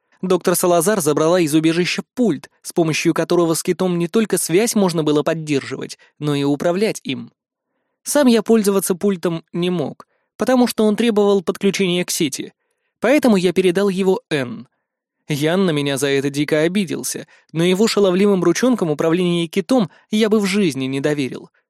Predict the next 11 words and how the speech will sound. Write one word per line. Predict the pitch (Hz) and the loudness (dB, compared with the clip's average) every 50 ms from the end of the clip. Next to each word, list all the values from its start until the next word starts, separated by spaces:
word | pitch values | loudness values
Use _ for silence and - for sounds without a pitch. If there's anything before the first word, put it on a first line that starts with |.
| _ _ _ _ _ _ _ _ _ _ | _ _ _ _ _ _ _ _ _ _
Энн | 196 214 220 208 196 190 - | 2 4 4 6 4 2 0
еще | - 165 190 190 - - - 208 | 0 0 0 0 0 2 2 4
у | 202 196 | 4 4
лазерного | 190 190 190 170 185 180 175 180 175 | 4 4 2 2 0 0 2 2 2
резака | 180 180 180 180 196 - - 185 143 | 2 2 2 2 0 0 0 -2 -2
с | - - | -2 -4
помощью | - 151 143 143 135 - - 156 143 | -4 -4 -2 -2 -4 -4 -4 -6 -6
пульта | - - 220 214 175 - - - - _ | -4 -4 -4 -4 -4 -6 -8 -10 -8 _
подключилась | - 170 - - 185 180 - - 180 160 151 - | -6 -6 -4 -4 -4 -2 -2 0 0 0 -2 -4
к | - - - _ | -6 -12 -18 _
киту. | - 185 165 - - - - | -10 -10 -8 -8 -10 -14 -14